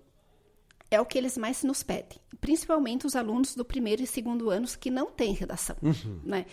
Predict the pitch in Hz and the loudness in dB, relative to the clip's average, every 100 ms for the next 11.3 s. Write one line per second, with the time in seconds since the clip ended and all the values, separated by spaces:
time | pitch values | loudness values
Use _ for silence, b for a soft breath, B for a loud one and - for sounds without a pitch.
0 | B B B 226 247 240 240 - 240 277 | B B B -2 0 2 0 0 0 0
1 | 294 262 - 233 220 214 220 - 233 214 | 2 0 0 -2 -2 0 -2 -2 -4 -4
2 | 185 208 233 233 226 226 202 208 - 214 | -6 -6 -4 -6 -4 -4 -4 -6 -6 -6
3 | 214 233 214 208 - 208 190 190 196 - | -6 -6 -6 -8 -8 -4 -2 -2 -4 -6
4 | - 208 214 - - - 339 - - 214 | -6 -6 -6 -6 -6 -6 -8 -12 -8 -6
5 | 208 196 202 196 202 226 - 254 339 B | -4 -4 -4 -4 -4 -6 -8 -8 -8 B
6 | B B 262 262 262 294 302 294 285 254 | B B 0 2 2 2 2 0 0 -2
7 | 262 285 262 254 262 - - 269 262 254 | -2 -4 -2 -2 -4 -8 -4 -2 -2 -2
8 | - 240 226 233 240 - - - - 185 | -2 -2 -2 -6 -8 -8 -8 -6 -4 -6
9 | 208 208 208 233 - 226 226 233 202 190 | -8 -10 -8 -8 -4 -2 -2 -2 -4 -8
10 | 202 180 180 220 226 233 226 208 196 226 | -8 -8 -6 -8 -6 -4 -2 -2 -2 -6
11 | - 254 - | -8 -8 -6